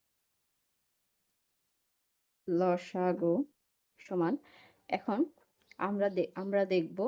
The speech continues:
আমাদের এই যে এখানে প্রথমে দুই আছে, এখন এই দুই সবচেয়ে বেশি সংখ্যক আছে কোন অঙ্কটির ভিতরে,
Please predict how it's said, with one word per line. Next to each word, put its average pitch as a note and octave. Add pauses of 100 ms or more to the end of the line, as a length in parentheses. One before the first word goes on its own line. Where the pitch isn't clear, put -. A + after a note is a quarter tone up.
(140)
আমাদের G3 (280)
এই F#3+
যে F#3
এখানে F#3
প্রথমে F#3+
দুই F#3+
আছে, F#3
এখন F#3+
এই F#3+ (120)
দুই F3+ (500)
সবচেয়ে G#3+ (140)
বেশি F3
সংখ্যক G3
আছে F3+ (460)
কোন A3+
অঙ্কটির F3
ভিতরে, F3